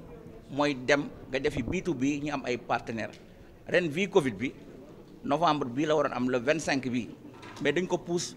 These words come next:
ba le vingt et un décembre. Mais n'empêche que Sénégalais yi nga xam ne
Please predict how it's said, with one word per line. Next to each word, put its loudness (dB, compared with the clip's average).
ba 2
le 4
vingt 2
et 2
un 2
décembre. -2
Mais 2
n'empêche 2
que 0
Sénégalais 4
yi 0
nga 0
xam 0
ne 0